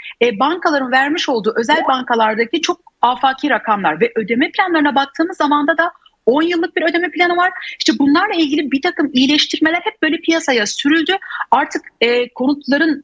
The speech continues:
özellikle satışların azalmasıyla beraber ve bu gerilemeyi ipotekli satışlardaki oran düşünün yüzde beşe kadar indi. Hal böyle olunca da artık iki bin yirmi dörtte bu, e, düşük faizli kredi paketini bekleyen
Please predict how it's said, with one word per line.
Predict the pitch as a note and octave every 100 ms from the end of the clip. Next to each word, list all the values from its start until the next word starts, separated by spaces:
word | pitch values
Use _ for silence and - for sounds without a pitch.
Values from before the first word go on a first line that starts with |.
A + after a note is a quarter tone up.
| -
özellikle | G3 A3+ B3 C4
satışların | A#3+ - C4 C4
azalmasıyla | G#3+ A3+ A#3 B3 - D#4
beraber | C4 G#3+ F3 E3+
ve | F3 F3
bu | G3
gerilemeyi | F#3 B3 C4 C4+ B3
ipotekli | - A3+ B3+ - D4+
satışlardaki | C4 - B3+ B3 - -
oran | B3 E4
düşünün | D4 - F4+
yüzde | C4 A#3+ E4 B3+
beşe | A#3+ D#4 D#4
kadar | A3+ C4 -
indi. | G#3 G3+ E3 - - -
Hal | - C4 -
böyle | D#4 D4
olunca | C#4+ E4+ G4 D#4+
da | F4 - - -
artık | B3+ D4+ -
iki | -
bin | C#4 D4
yirmi | C4+ C#4 D4+
dörtte | D#4 D4+ F4+ G#4+ - - -
bu, | C#4 - -
e, | G#3+ A#3 A#3
düşük | A3 - F#4 - -
faizli | C4 C#4 A#3 -
kredi | D4+ D4+ C4+
paketini | - C#4+ C4+ B3+
bekleyen | C#4 E4 D4 C#4+ D#4+